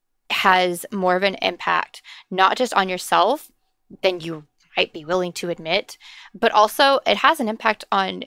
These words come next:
communities, on loved ones. It's, it has a long-lasting and long-reaching impact.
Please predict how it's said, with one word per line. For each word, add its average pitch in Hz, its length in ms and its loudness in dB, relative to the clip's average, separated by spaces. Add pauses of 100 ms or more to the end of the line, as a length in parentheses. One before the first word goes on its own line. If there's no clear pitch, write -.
communities, 202 640 -4
on 185 400 -2 (260)
loved 202 360 0
ones. - 540 -6
It's, - 520 -4 (560)
it 233 140 2
has 247 360 4
a 214 140 2
long-lasting 196 1500 -2
and 180 180 -10
long-reaching 180 640 -6
impact. 175 540 -8